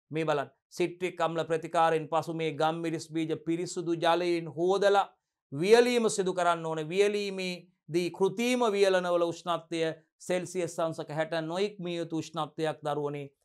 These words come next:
අපි පවත්වා ගන්න අවශ්‍යයි. එහෙනම් බලන්න සිට්‍රික් අම්ල සිට්‍රික් අම්ල ප්‍රතිකාරයෙන් පසු ගම්මිරිස් බීජ පිරිසුදු ජලයෙන් සෝදා වියලීමේදී කෘතිම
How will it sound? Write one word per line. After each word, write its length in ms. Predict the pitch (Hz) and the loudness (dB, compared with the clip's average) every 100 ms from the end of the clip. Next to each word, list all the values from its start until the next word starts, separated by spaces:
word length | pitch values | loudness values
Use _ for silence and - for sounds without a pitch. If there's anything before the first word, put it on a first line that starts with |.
| _ | _
අපි 180 | 147 156 | -2 -2
පවත්වා 400 | 151 156 147 143 | 0 0 0 -2
ගන්න 200 | 143 139 | -2 -2
අවශ්‍යයි. 440 | 139 135 - 131 120 _ | -4 -4 -6 -8 -8 _
එහෙනම් 460 | 143 151 143 139 - _ _ _ | -6 -4 -4 -6 -14 _ _ _
බලන්න 360 | 147 175 190 190 - _ | 2 4 2 -4 -16 _
සිට්‍රික් 600 | - - 180 - 190 185 190 | -12 -4 -4 -2 -4 -4 -2
අම්ල 320 | 175 180 180 175 170 - _ _ _ _ _ _ _ _ _ _ _ _ _ _ _ _ _ _ _ _ _ _ _ _ _ _ | 0 0 0 -2 -2 -6 _ _ _ _ _ _ _ _ _ _ _ _ _ _ _ _ _ _ _ _ _ _ _ _ _ _
සිට්‍රික් 540 | - 180 175 190 185 175 | -4 -2 -2 -4 -2 0
අම්ල 280 | 175 175 | 0 0
ප්‍රතිකාරයෙන් 640 | 165 175 170 185 180 175 165 | -4 -6 -4 4 4 4 -2
පසු 240 | 170 160 | -6 -6
ගම්මිරිස් 520 | 160 170 175 175 165 - | 0 0 0 -4 -8 -8
බීජ 300 | 165 165 160 | -8 -6 -6
පිරිසුදු 480 | 170 170 165 170 165 | -6 -8 -8 -8 -2
ජලයෙන් 500 | 160 165 165 160 156 - _ _ _ _ _ _ _ _ _ _ _ _ _ _ _ - | 0 0 0 -4 -6 -10 _ _ _ _ _ _ _ _ _ _ _ _ _ _ _ -6
සෝදා 460 | 175 180 175 170 | -2 0 6 6
වියලීමේදී 960 | 170 185 202 190 185 175 170 160 165 160 151 _ _ - | 6 2 0 0 -2 -4 -4 -2 -2 -2 -6 _ _ -8
කෘතිම 440 | 180 180 214 226 | -6 -2 0 2